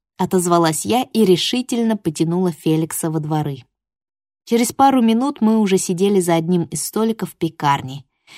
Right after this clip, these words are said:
Впрочем, какая уж там пекарня? Скорее, семейный мини-ресторан с едой на вынос. Работали здесь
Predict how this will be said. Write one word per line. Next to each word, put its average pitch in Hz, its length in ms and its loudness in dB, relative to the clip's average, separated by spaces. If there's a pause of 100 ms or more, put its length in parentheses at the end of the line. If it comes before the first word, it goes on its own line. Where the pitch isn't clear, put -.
(120)
Впрочем, - 540 -4
какая 262 360 -2
уж 180 100 -2
там 160 200 -2
пекарня? 147 720 0 (220)
Скорее, 233 480 2
семейный 214 680 0
мини-ресторан 196 960 0
с - 120 -10
едой 156 360 0
на 156 140 -2
вынос. 143 460 -8 (440)
Работали 220 520 0
здесь 214 300 0